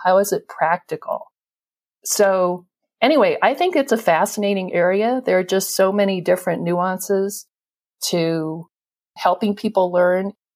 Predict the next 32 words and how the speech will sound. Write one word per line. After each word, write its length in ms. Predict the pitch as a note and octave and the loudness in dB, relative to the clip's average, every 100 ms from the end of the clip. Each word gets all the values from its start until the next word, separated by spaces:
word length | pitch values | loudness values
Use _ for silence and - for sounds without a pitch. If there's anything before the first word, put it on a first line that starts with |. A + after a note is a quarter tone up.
| _ _ | _ _
It's 180 | G3 G3 | 0 2
a 80 | |
very 380 | E3 E3 F3 G3+ | 0 2 2 2
creative 640 | G#3 - D#3+ D3+ F3 A3+ A#3 | 0 -8 -4 -4 -2 -2 -2
space. 520 | - A3+ A3+ B3 - | -2 2 2 0 -2
I 80 | F3 | -2
think 200 | F#3 E3+ | -2 -2
that's 240 | E3+ - | -2 -2
another 340 | D#3+ D#3+ F#3+ | -2 0 0
thing 220 | F#3+ G3+ G3+ | -2 -2 0
that 140 | F#3+ | -2
I 120 | F#3 | -2
really 560 | F#3+ F#3+ F#3+ G3 G3 G3 _ _ _ _ _ | 0 0 0 0 -2 -6 _ _ _ _ _
like 320 | - F3 F#3 G#3 | -4 -2 0 0
about 340 | G3+ G3 F#3+ | 0 0 2
it, 220 | F#3+ F3 | 0 -2
that 140 | E3+ E3+ | -2 0
I 120 | E3 | 0
was 200 | E3 E3 | -2 -2
very 260 | E3+ F3 | -2 0
attracted 640 | E3+ - E3 E3+ - G#3+ G#3 - | -4 -4 0 0 0 -4 -4 -4
to. 420 | G#3+ G#3 A3 A3 _ _ _ _ _ _ _ _ | 0 0 -2 -6 _ _ _ _ _ _ _ _
I 80 | F3 | 0
certainly 600 | F3 G#3+ G#3+ G3 F#3 F#3 | 2 0 0 -2 -2 -2
did 280 | E3+ F3 E3+ | 0 0 2
look 180 | F#3+ F#3+ | 0 2
at 80 | |
other 260 | F3 F3 F#3 | 2 2 0
forms 460 | F3 F3 F#3 F3+ A3 | -2 -2 -2 -4 -8
of 120 | F3 | -2
medical 340 | F3 F#3 F3 | -2 0 0
writing. 500 | E3+ E3+ F#3 F#3 F3+ | 2 2 0 -6 -8